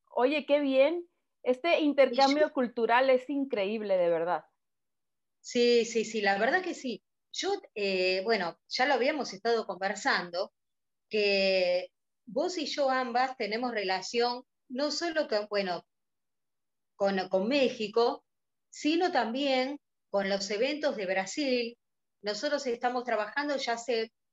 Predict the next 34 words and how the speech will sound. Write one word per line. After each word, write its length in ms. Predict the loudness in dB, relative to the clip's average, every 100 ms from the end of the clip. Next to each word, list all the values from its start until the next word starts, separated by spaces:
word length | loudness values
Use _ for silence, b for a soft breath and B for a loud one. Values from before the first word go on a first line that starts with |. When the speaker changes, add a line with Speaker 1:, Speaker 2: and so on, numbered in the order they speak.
| _ -12
Speaker 2:
un 100 | -2
par 200 | 0 2
de 80 | 0
ediciones 560 | -2 -4 -2 -2 -4
con 100 | -4
la 140 | -6 -6
gente 220 | -4 -2
de 80 | -4
Inspira 400 | -6 -4 0 2
Mais 520 | 4 2 2 -4 _ _ _ _ _ _ _
de 100 | -2
Brasil, 640 | 0 -2 -2 0 0 -2
Speaker 1:
Guau. 400 | 4 6 6 4 -6 -8
Speaker 2:
que 120 | -8
es 120 | -8
súper 320 | _ _ -4
interesante 720 | -4 -2 0 0 0 0 0 -2
también, 640 | -2 -2 0 2 0 -6 _ _ _ _ _
que 80 | 0
en 80 |
principio 560 | 2 -4 0 2 2 2
era 180 | 2 4
de 140 | 2
calzado 400 | 2 -2 -2 -2
y 140 | -2 -6
cuero, 500 | 0 0 0 -4 _ _ _ _
apoyaba 480 | -6 -4 -2 0 2
lo 160 | 2 0
que 80 |
era 100 | 0 0
innovación, 560 | -2 -4 -4 -6 -6
tecnología, 600 | -6 -4 -2 -4 2 2
sustentabilidad 1080 | 2 -6 _ _ _ -8 -4 -2 0 0
en 100 | 0